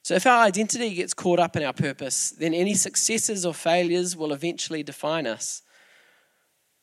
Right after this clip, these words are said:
You know, we often hear the phrase, and I hear it from Glenn Mattingly all the time, "For such a time as this." You know, we're here for such a time as this.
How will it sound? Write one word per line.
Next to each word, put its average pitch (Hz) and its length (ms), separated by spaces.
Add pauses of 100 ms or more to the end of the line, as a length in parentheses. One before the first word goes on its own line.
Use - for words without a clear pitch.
(320)
You 151 100
know, 139 120
we 135 180
often 156 380
hear 147 220
the 127 80
phrase, 127 320
and 123 100
I 113 40
hear 139 140
it - 60
from 127 140
Glenn 120 200
Mattingly 113 380
all 110 80
the 107 80
time, 117 420
"For - 160
such - 400
a 131 60
time 123 460
as 107 160
this." - 440 (1300)
You 117 100
know, 143 140
we're 147 120
here 160 280
for 143 100
such - 420
a - 60
time 127 320
as 120 160
this. 110 300